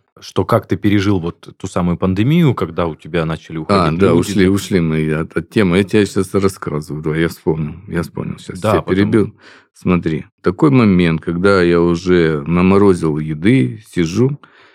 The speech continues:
Speaker 2: а она ж есть, и мне её как-то надо продавать. И вообще по инерции я хожу на работу. Я не могу, хоть пандемия, никто никуда не ходит, а мне нужно идти в цех и открывать окно,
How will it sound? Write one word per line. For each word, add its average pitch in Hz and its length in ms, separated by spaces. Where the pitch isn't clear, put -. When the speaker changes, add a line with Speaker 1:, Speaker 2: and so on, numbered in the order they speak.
Speaker 2:
а 85 240
она 90 200
ж - 140
есть, 123 320
и - 20
мне 80 180
её 78 140
как-то 69 320
надо 76 260
продавать. 85 640
И 85 80
вообще 85 280
по 85 220
инерции 107 440
я 78 80
хожу 92 280
на 92 160
работу. 80 460
Я 76 100
не 80 80
могу, 82 300
хоть 80 200
пандемия, 98 720
никто - 380
никуда 87 320
не 92 120
ходит, 71 320
а 78 40
мне 85 180
нужно 87 500
идти 120 640
в - 80
цех - 500
и 101 360
открывать 98 580
окно, 131 540